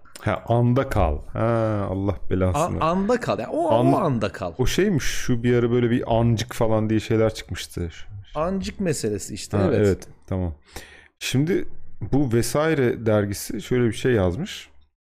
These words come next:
Speaker 1: Adaletsiz toplumu değiştirmeyi denemeden başarı vaat eden her değişim devrim niteliğinde değil, bazıları yalnızca insanları bu gerçekle daha rahat başa çıkmasını sağlıyor demiş. Yani mindfulness,
Speaker 2: Bravo.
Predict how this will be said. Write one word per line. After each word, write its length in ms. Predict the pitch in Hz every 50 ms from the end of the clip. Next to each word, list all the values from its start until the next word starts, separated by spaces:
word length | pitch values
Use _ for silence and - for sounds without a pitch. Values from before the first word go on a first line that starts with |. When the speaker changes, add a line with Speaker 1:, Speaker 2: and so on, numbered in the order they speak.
| _ _ _ _ _ _ _ - - - -
Speaker 1:
Adaletsiz 680 | - 110 98 107 110 113 123 127 123 - - - - - -
toplumu 440 | - 135 131 131 - 127 131 143 -
değiştirmeyi 840 | 120 113 113 - - - - 113 110 110 107 120 139 160 202 254 - _ -
denemeden 680 | 104 90 101 101 110 127 131 127 113 98 107 127 156 196 - - - _ _ _ _ _ -
başarı 420 | 98 92 - - 110 110 120 113
vaat 240 | 104 92 90 82 85
eden 300 | 82 78 107 131 175 - -
her 320 | - 113 110 117 110 101
değişim 440 | 98 98 92 90 - - - 160 185 - - - - _ _ _ _ _ _ _ _ -
devrim 460 | 90 101 104 101 113 123 123 113 107
niteliğinde 540 | 101 - - 107 98 104 104 107 110 110 113
değil, 240 | 127 147 165 170 180 - - - - _ _ _ _ _ _ _ _ _ _ _ _ -
bazıları 540 | 95 113 131 131 127 120 113 117 135 143
yalnızca 400 | 131 120 120 127 127 120 113 110
insanları 640 | - 104 113 107 - - 117 113 117 127 143 147 131
bu 100 | 131 131
gerçekle 560 | 120 113 110 110 110 - 156 156 - 143 123
daha 220 | 107 110 123 127 117
rahat 320 | 113 113 113 113 - -
başa 180 | 110 95 - 110
çıkmasını 460 | 101 - - - 104 - - 107 101
sağlıyor 680 | 90 - - 95 87 82 80 78 78 78 76 80 85 -
demiş. 360 | 82 80 78 78 - - - -
Yani 280 | - 85 82 82 92 104
mindfulness, 500 | 110 117 120 120 - - 120 123 117 101
Speaker 2:
Bravo. 240 | 90 - - - -